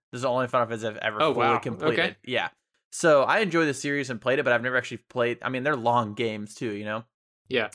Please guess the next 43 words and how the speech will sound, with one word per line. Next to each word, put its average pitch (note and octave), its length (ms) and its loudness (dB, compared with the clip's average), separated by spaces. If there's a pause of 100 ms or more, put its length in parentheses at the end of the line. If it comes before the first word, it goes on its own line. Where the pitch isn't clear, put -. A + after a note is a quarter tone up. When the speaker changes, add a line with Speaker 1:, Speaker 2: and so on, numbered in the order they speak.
Speaker 1:
So A#2+ 380 2 (360)
five E3 280 2
I D#3 80 4
am D3 100 0
excited B2 420 0
for, G2 400 -8
because C3 360 -2
three D3 400 -2
basically C3+ 360 -2
felt B2+ 140 0
like A#2+ 140 0
the A#2+ 80 -6
beta A2+ 280 -2
version A#2+ 360 -6
of A2 200 -4
five, C3 460 -4 (420)
and B2 140 -8
five B2+ 340 4
is A#2+ 100 -4
Speaker 2:
Mm-hmm. B2 60 -8
Speaker 1:
whenever A#2+ 220 -2
they A2+ 220 -2 (480)
f-, - 80 -14 (240)
basically F#3 260 0
figured C3 300 0
out B2 160 2
the A#2+ 80 -8
job G#2+ 280 -2
system A#2 380 -10
that G#2+ 160 -4
they G#2 80 -4
also G#2 280 -4
still A2+ 180 -8
have G#2 240 -2
in, G#2 60 -12
like, G#2 260 -10 (220)
the A2+ 100 -2
M A2+ 100 -2
M G#2 160 -4
O G#2 80 -2
Final G2+ 220 -6
Fantasy G#2 260 -10
fourteen. A2+ 420 -12